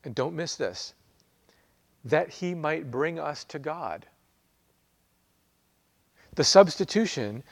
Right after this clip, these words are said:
was designed to restore us to God, to bring us back to him. It's the end of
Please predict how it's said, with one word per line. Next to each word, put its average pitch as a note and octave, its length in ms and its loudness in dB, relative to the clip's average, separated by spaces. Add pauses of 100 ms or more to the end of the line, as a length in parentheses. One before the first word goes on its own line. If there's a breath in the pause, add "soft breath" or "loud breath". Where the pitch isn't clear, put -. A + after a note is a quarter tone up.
(200 soft breath)
was D3 180 4
designed A2+ 760 0 (340 loud breath)
to D#3 160 -4
restore F3 840 4
us A2 200 0
to C#3 100 0
God, F3 340 0 (200)
to D#3+ 120 2
bring D3 560 4
us C3+ 200 2
back A2+ 320 6
to C#3 100 0
him. A#2+ 320 -4 (300 loud breath)
It's - 240 0
the D#3+ 320 -2
end C#3+ 300 -2
of C#3 120 0